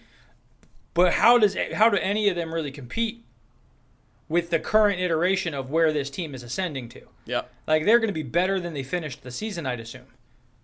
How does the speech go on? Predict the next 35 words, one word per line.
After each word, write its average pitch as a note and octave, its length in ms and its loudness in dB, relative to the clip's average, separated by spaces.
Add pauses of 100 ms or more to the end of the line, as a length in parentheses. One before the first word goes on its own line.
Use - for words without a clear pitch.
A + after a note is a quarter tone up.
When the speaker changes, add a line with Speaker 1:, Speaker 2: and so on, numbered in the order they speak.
(280)
Speaker 1:
'Cause D#3+ 160 0
the D3+ 100 2
guys G#3 360 6
who F#3 120 0
are E3+ 100 2
young E3 600 2
are C3+ 120 -4
gonna D#3+ 180 -4
continue E3 380 -6
to C#3 80 -6
get C3 280 -4
better E3+ 320 4
in C#3+ 80 -2
their C3+ 160 0
off E3+ 160 2
seasons. B2 500 -8
Speaker 2:
Mm-hmm. B2+ 200 -12 (100)
Speaker 1:
There's C#3+ 140 -2
gonna G3 180 2
be F3 80 0
some C#3+ 240 -2
normal E3 320 0
progression C#3 800 -2 (260)
forward. D#3 580 2 (300)
And D#3+ 100 -4
then G3+ 120 0
they A#3 100 4
might E3+ 240 0
go E3+ 140 4
out E3 140 4
and C#3 100 -12
sign E3 260 0
a B2 40 -8
pitcher. A3+ 460 -2 (1600)
Like, C#3 320 -2